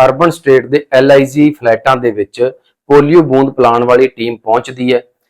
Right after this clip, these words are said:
ਦੋ ਸੌ ਇਕਿਆਸੀ ਤੇ ਦੋ ਸੌ ਬਿਆਸੀ ਜਿਹੜੇ ਫਲੈਟ ਹੁੰਦੇ ਨੇ, ਬਿਲਕੁਲ ਇਕੱਠੇ ਹੁੰਦੇ ਨੇ। ਟੀਮ ਜਦੋਂ ਉੱਥੇ ਬਾਹਰ ਖੜੀ ਹੁੰਦੀ ਹੈ ਤਾਂ ਫਲੈਟ ਦੇ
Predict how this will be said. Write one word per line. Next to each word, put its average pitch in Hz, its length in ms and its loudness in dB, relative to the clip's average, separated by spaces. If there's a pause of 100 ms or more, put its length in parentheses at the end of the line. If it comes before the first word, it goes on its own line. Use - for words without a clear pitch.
(140)
ਦੋ 143 160 0
ਸੌ 156 140 -2
ਇਕਿਆਸੀ 135 460 0
ਤੇ 160 120 -6
ਦੋ 123 200 -2
ਸੌ 127 180 -6
ਬਿਆਸੀ 113 420 -2
ਜਿਹੜੇ 143 200 -2
ਫਲੈਟ 107 340 -4
ਹੁੰਦੇ 110 260 -12
ਨੇ, 143 80 -6
ਬਿਲਕੁਲ 143 340 -4
ਇਕੱਠੇ 151 340 -4
ਹੁੰਦੇ 101 300 -8
ਨੇ। 80 100 -20 (580)
ਟੀਮ 190 200 4
ਜਦੋਂ 185 200 2
ਉੱਥੇ 170 180 -2
ਬਾਹਰ 120 340 2
ਖੜੀ 147 220 -2
ਹੁੰਦੀ 139 280 -2
ਹੈ 135 40 2
ਤਾਂ - 140 -8 (200)
ਫਲੈਟ 143 340 2
ਦੇ 151 200 -2